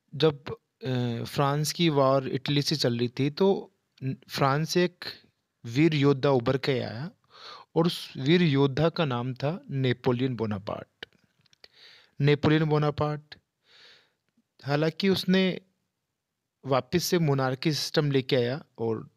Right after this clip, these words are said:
no doubt कि उसने डि-, अ, डेमोक्रेस-, डेमोक्रेटिक सिस्टम को डिस्ट्रॉय किया फ्रांस से,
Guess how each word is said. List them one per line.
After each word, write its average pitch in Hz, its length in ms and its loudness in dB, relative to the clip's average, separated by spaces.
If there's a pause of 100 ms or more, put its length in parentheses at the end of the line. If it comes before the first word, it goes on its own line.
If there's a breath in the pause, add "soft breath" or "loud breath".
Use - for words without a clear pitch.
(120)
no 151 160 2
doubt 185 360 2
कि 185 80 2
उसने 165 280 0
डि-, 135 400 -6
अ, 120 200 -4
डेमोक्रेस-, 135 880 -2
डेमोक्रेटिक 135 640 -2
सिस्टम 143 340 -2
को 143 140 -4
डिस्ट्रॉय 143 400 2
किया 135 220 0
फ्रांस 123 360 -4
से, 151 220 -6